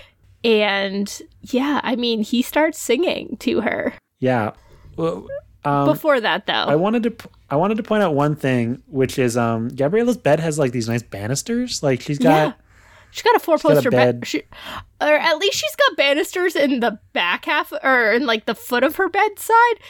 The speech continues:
Speaker 1: 'cause we
Speaker 2: Yeah.
Speaker 1: don't see them in the front, like, the head of her bed when she sat
Speaker 2: Okay,
Speaker 1: and sat
Speaker 2: weird.
Speaker 1: down.
Speaker 2: Yeah, you're right. The,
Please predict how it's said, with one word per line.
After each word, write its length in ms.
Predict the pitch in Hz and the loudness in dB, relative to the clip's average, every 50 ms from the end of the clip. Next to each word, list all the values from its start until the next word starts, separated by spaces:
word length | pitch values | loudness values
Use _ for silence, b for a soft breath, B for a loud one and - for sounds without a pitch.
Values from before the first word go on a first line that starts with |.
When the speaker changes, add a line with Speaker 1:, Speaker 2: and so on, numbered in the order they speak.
| B B B | B B B
Speaker 1:
'cause 120 | 285 247 | 0 2
we 120 | 254 262 254 | 2 2 4
Speaker 2:
Yeah. 160 | - - 622 | 6 6 6
Speaker 1:
don't 140 | 494 494 - | 6 4 0
see 120 | - 440 427 | 0 2 2
them 200 | 427 392 339 339 | 2 2 2 2
in 80 | 311 | 2
the 140 | 254 240 220 | 2 0 0
front, 580 | - - - - - - - 381 330 311 302 - - | -2 -8 -16 -18 -14 -6 -2 0 0 0 0 -4 -6
like, 240 | - 254 254 240 202 | -2 -2 0 0 0
the 80 | 240 247 | 0 0
head 200 | 233 294 302 294 | 2 2 2 2
of 100 | 262 208 | 2 0
her 120 | 226 220 | 0 -4
bed 300 | 202 - 208 202 202 185 | -2 -2 -2 -2 -2 -4
when 160 | 214 220 226 | -4 -6 -6
she 160 | 233 - 247 | -6 -8 -8
sat 160 | 196 - 247 220 | -4 0 2 2
Speaker 2:
Okay, 200 | 208 - - 175 | 2 4 2 4
Speaker 1:
and 80 | 160 165 | 4 4
sat 100 | 175 214 | 4 4
Speaker 2:
weird. 180 | 226 180 139 120 | 4 4 2 2
Speaker 1:
down. 80 | 131 160 | 4 4
Speaker 2:
Yeah, 100 | 190 175 | 4 6
you're 220 | 151 147 180 170 | 6 6 6 6
right. 260 | 196 190 147 127 131 | 6 6 4 4 2
The, 180 | - 139 135 | 0 -2 -2